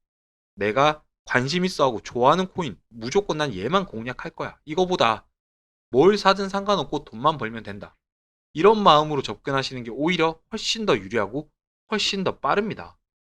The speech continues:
네, 무료 카톡방 말씀드립니다. 여러분들 손실도 이렇게 납니다. 이건 아셔야 돼요. 근데 손실은 이 프로로 짧게 끊어가고, 이런 수익 본다면 당연히 계좌 늘어나겠죠.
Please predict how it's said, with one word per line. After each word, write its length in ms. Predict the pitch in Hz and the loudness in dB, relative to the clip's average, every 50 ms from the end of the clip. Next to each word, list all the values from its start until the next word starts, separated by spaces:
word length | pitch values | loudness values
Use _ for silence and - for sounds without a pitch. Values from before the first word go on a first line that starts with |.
| _ - | _ -2
네, 100 | 135 127 | -2 0
무료 220 | 120 131 175 196 | 2 2 2 2
카톡방 380 | - 214 - 214 - 220 196 170 | 2 0 -4 -2 0 0 2 2
말씀드립니다. 680 | 123 117 - 147 139 127 131 131 123 107 104 87 90 104 | 2 0 0 -6 -6 -6 -6 -6 -4 -4 -4 -4 -4 0
여러분들 400 | 120 151 165 165 151 120 107 98 | 0 0 2 2 -2 -4 -6 -8
손실도 600 | - - 254 262 262 240 - 247 240 208 202 139 | -8 -6 -6 -4 -2 -2 -2 -2 -2 -2 -2 -2
이렇게 240 | 131 165 165 - 123 | -2 -2 -4 -4 -8
납니다. 560 | 95 90 101 135 175 214 170 120 110 120 135 | -12 -12 -10 -6 -4 2 4 4 4 4 0
이건 220 | 131 131 143 135 107 | -6 -8 -2 -2 -2
아셔야 320 | 90 90 - - 190 202 | -2 -2 -4 -2 -2 0
돼요. 260 | 202 156 123 107 101 | 0 0 -2 -2 -4
근데 520 | - - 165 160 156 156 156 135 95 - - _ | -8 -12 -6 -2 0 0 0 0 -4 -6 -12 _
손실은 640 | - - 233 240 240 220 - 214 196 208 202 190 | -14 -8 -6 -6 -4 -2 -2 2 2 2 2 2
이 200 | 147 110 - 107 - _ | -4 -8 -12 -14 -14 _
프로로 360 | - - 208 220 220 202 180 - | -8 -4 -4 -2 -2 -2 -4 -2
짧게 320 | - 190 196 - - 131 | -2 -2 -4 -4 -8 -12
끊어가고, 640 | - _ - 240 254 233 175 151 151 147 113 85 - _ _ _ _ _ _ _ _ _ _ _ _ _ | -12 _ -4 -2 0 2 2 2 0 0 -2 -8 -12 _ _ _ _ _ _ _ _ _ _ _ _ _
이런 320 | 185 190 202 226 226 226 | -2 2 4 4 4 4
수익 280 | 214 - 226 208 - _ | 0 -2 -2 -2 -4 _
본다면 460 | - - 123 131 135 147 139 131 110 - | -8 -6 -4 2 2 2 2 2 -2 -8
당연히 400 | - - 117 143 175 190 175 - | -8 -6 -6 -4 -4 -4 -6 -8
계좌 280 | - - - 131 139 | -10 -8 -2 -2 -2
늘어나겠죠. 720 | 127 107 110 127 170 180 139 107 113 - - - 92 90 | -2 -2 -4 -2 0 2 2 0 0 -6 -10 -14 -16 -16